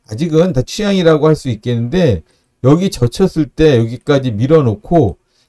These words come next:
이쪽 한 칸 띈 수가 요건 실착이에요. 다른 건 다 약간 뭐 영점일 집 손해라도 실착이라기보단 다 취향이라고 말씀드렸는데 이거는 실착입니다. 요 수는 반드시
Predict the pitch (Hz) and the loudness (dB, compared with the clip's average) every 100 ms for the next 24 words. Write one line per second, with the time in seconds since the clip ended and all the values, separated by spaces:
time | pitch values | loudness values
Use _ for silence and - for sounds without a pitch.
0 | _ 123 139 _ - 208 190 190 196 180 | _ -10 -10 _ 0 0 2 -2 -2 -2
1 | 165 180 175 165 156 156 170 123 135 170 | -2 -6 -6 -6 -4 0 -2 0 0 2
2 | 202 185 - - - 113 90 80 78 _ | 2 0 -4 -6 -2 -2 -4 -8 -12 _
3 | _ _ _ - 151 190 196 180 135 170 | _ _ _ -2 0 0 0 -4 -6 -8
4 | 165 - 175 170 151 135 135 - 180 185 | -8 -6 0 0 2 2 2 2 0 0
5 | 175 165 156 139 135 127 117 151 151 87 | 0 -2 -2 -2 0 2 2 2 2 0
6 | _ - _ - 165 - 208 175 160 147 | _ -20 _ -18 -10 -2 0 4 4 4
7 | 127 123 135 127 - 214 196 156 147 123 | 2 -2 0 0 0 -4 0 2 2 2
8 | 113 113 101 101 117 113 113 101 120 165 | 0 -4 -6 -8 -8 -4 -2 -2 2 2
9 | 165 - - 147 101 87 80 - _ _ | 2 -2 -6 -6 -4 -6 -8 -12 _ _
10 | _ _ _ _ - 131 131 151 175 131 | _ _ _ _ -2 -2 0 0 0 0
11 | 82 _ _ 110 127 131 131 147 - | -4 _ _ -6 -4 -4 -2 -2 -2